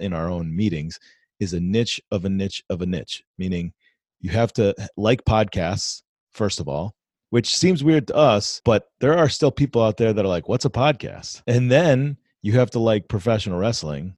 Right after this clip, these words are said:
Okay, so that's two things. And then you also have to like professional wrestling so much that you're interested in professional wrestling merchandise and figures and memorabilia. So we've already knocked down the, you know, the pool of our audience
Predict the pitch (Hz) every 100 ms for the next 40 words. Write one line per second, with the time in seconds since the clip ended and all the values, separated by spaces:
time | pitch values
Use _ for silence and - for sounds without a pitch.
0 | _ 101 104 95 98 101 - - 127 117
1 | 87 87 90 - 113 113 110 135 165 143
2 | 120 110 123 - 123 117 113 107 101 92
3 | 110 104 107 98 - 107 104 95 - 113
4 | 117 127 - - 98 - 107 - 101 87
5 | 98 87 - _ _ - 101 95 95 107
6 | 98 110 104 95 - 110 98 98 90 85
7 | _ _ - 101 98 101 95 92 90 -
8 | _ _ - 90 90 85 - 98 85 82
9 | 80 - - 85 82 80 78 71 73 55
10 | 50 _ _ _ - 104 98 87 85 -
11 | _ _ _ _ _ _ 101 123 120 104
12 | 127 123 110 104 95 95 101 - - 110
13 | 98 95 90 - 90 95 - _ - 104
14 | 90 82 - - 98 92 90 85 - 95
15 | 85 85 - -